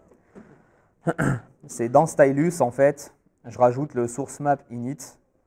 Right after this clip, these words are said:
et à la fin un source map point write. Euh, ça, je l'ai pris dans la doc aussi.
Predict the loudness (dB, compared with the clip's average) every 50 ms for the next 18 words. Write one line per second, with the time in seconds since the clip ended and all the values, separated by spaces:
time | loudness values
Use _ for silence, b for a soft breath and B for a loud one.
0 | _ _ _ _ _ -10 -4 0 2 2 2 2 0 -2 -2 -2 -2 -4 -8 -10
1 | -14 -14 -8 -4 -4 -2 0 -2 -2 -2 -4 -4 -2 -2 -2 -2 -4 _ -6 -6
2 | -6 -4 -4 -4 -4 -4 -6 -12 -20 _ b b b b b b b b b b
3 | 6 6 6 6 6 8 8 8 8 8 2 0 -2 -2 0 0 0 0 0 -2
4 | -4 -8 -12 -14 -18